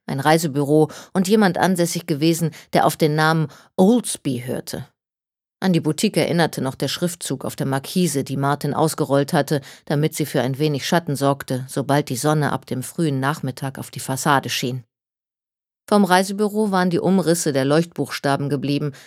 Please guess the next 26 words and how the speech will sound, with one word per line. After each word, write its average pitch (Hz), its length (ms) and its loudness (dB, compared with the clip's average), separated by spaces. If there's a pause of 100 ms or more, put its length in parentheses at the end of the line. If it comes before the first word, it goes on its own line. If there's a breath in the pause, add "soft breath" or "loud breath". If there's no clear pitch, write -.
(240 loud breath)
während 190 300 2
die 175 120 2
vertikal 180 600 2
angebrachte 160 680 -2
Neonbeleuchtung 147 960 0
aus - 160 -6
den 135 160 -6
fünfziger 147 680 -2
oder 127 160 -4
sechziger 151 440 0
Jahren 139 320 2
den 139 160 0
Namen 151 320 2 (240 loud breath)
Oldsby 175 540 2
ergab, 143 440 2 (300 soft breath)
ohne 175 280 4
einen 135 180 -4
Hinweis 143 420 0
darauf, 139 360 -2 (200 loud breath)
was 170 240 -4
genau 151 360 -2
dieser 143 320 -4
Oldsby 156 400 -2
seinerzeit 147 560 -2
verkauft 139 460 -2
hatte. 127 300 -10